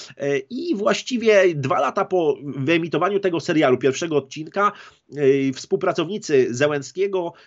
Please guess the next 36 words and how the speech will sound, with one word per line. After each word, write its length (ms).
zarejestrowali 840
partię 300
polityczną 600
o 80
takiej 320
samej 320
nazwie. 420
No, 140
świetny, 340
można 220
powiedzieć, 300
marketingowy 760
ruch, 280
e, 100
Sługa 340
Narodu. 460
Partia 320
Sługa 280
Narodu, 480
e, 140
i 260
właściwie 340
od 80
kolejnego 480
roku, 440
e, 80
od 180
dwa 160
tysiące 420
osiemnastego 920
Zełenski 520
zaczyna 340
się 140
pojawiać, 500
natychmiast 580
po-, 80